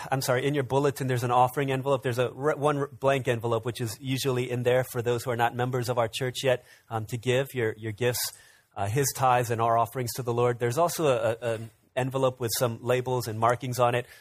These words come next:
Um, that's for next Sunday. We have a joint worship service, um, a bilingual worship service. It will be held in our main sanctuary. Okay, so that's gonna be next Sunday, uh, at ten thirty. So please, please, uh, make note of that and, and be there, um, in the main sanctuary.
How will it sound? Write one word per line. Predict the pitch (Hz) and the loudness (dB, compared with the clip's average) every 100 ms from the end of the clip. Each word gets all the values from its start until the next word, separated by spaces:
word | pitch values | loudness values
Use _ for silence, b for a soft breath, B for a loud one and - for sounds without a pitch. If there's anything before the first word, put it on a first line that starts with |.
| - | -8
Um, | 110 113 | -4 2
that's | 156 - | 2 2
for | 143 | -2
next | 123 147 - | 0 -2 0
Sunday. | 147 139 151 | 0 0 0
We | 139 131 | 0 0
have | 120 | 0
a | |
joint | 113 135 139 | -2 -2 0
worship | 123 127 135 131 | 0 -2 -2 -4
service, | 139 135 135 - B B B B - | -2 0 0 -4 B B B B 0
um, | 107 104 104 - - | 2 2 -4 -10 -6
a | 110 | 0
bilingual | 120 135 143 151 151 143 | 4 6 4 0 2 2
worship | 123 117 123 | 2 -2 -4
service. | - 127 120 - | -2 0 0 -2
It | 123 | -2
will | 131 | -2
be | 120 127 117 | -2 -2 -2
held | 120 135 127 | 0 0 0
in | 120 | -2
our | 107 | -2
main | 110 123 131 | 0 -2 -2
sanctuary. | - 127 123 - 104 92 107 139 - | -2 -2 -2 -4 -2 -2 -2 -4 -8
Okay, | 113 | -8
so | 104 117 | -4 -2
that's | 117 | -2
gonna | - 127 | -2 -4
be | 120 113 | -2 -2
next | 120 127 - | -2 -2 0
Sunday, | 135 127 131 143 156 b b - | 0 0 0 0 -2 b b -10
uh, | 101 110 | -8 -6
at | 117 | -6
ten | - 135 123 | -6 -6 -4
thirty. | 131 120 | -2 -2
So | - | -4
please, | 107 - 131 131 127 | -8 -4 -4 -2 -4
please, | - 131 127 127 b b b | -4 -2 -2 -4 b b b
uh, | - | -8
make | 107 117 117 | -2 -2 -2
note | 120 120 | -2 -2
of | 110 | 0
that | 117 117 | 2 2
and, | 110 104 | 0 -6
and | 110 | -8
be | 117 | -4
there, | 117 113 110 110 _ _ _ _ _ - - | 0 2 2 0 _ _ _ _ _ -10 -8
um, | 107 107 | -8 -6
in | 120 110 | -6 -4
the | |
main | 110 117 120 | 0 0 0
sanctuary. | - 104 - 110 107 | -2 -4 -2 0 0